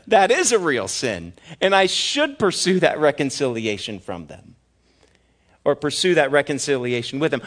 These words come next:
But so what, what, what we have to understand is that we are, we are responsible for,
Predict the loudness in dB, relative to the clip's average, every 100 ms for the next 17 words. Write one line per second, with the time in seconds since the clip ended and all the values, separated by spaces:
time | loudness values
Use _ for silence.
0 | 0 0 4 4 4 2 0 -2 -14 0
1 | 0 2 2 2 2 0 0 0 2 4
2 | 2 2 2 2 2 2 4 2 0 -4
3 | 0 0 0 -2 -4 -4 -2 -2